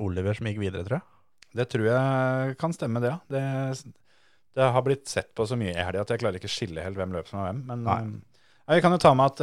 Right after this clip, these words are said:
Speaker 2: Henrik Rokstad ble nummer to i torsdagsløpet på,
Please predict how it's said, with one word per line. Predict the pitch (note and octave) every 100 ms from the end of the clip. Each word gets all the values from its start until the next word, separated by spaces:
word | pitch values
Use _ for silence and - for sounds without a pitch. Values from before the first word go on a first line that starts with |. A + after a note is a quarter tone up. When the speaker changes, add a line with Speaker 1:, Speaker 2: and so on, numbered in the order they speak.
| C#3+
Speaker 2:
Henrik | C#3 C#3+
Rokstad | B2+ - A#2+ C3 C3+ C3
ble | A#2+ A#2 A#2+ A#2+ A#2
nummer | A#2+ B2
to | A#2 A#2 A#2
i | A#2 A#2
torsdagsløpet | A2 G2 F#2 F2+ F#2+ - A2+ G#2
på, | A2